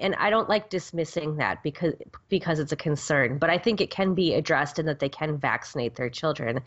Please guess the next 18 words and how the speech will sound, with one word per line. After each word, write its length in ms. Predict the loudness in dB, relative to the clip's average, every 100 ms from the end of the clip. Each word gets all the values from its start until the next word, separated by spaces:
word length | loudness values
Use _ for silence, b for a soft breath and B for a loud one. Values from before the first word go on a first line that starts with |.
| B B B B _ _ _
But 160 | 2 2
I 100 | 2
don't 220 | 2 2 0
think 180 | -2
it's 140 | -2 -4
something 340 | -6 0 0
that 280 | 2 0 0
we 120 | -4
can 200 | -4 -6
just 380 | -2 -2 -2 -16 -20 _ -4
dismiss 640 | 0 0 2 2 2 0
because 340 | -4 0 0 2
they're 140 | 2
talking 400 | 2 0 2 0
about 340 | 4 2 2
a, 120 | 0 0 0
a 100 | 0
real, 500 | 4 6 6 4